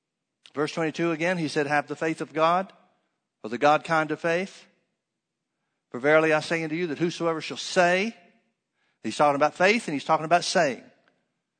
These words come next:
Isn't that the same thing, just in a little different terminology?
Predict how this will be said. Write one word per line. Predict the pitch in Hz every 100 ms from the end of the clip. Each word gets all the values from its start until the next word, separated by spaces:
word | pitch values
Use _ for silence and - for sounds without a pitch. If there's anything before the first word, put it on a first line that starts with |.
| _ -
Isn't | 147 170
that | 175
the | 147
same | - 190 196
thing, | 180 196 214
just | 180 165
in | 175
a |
little | 165 175
different | 170 180 170
terminology? | 180 175 170 175 185 226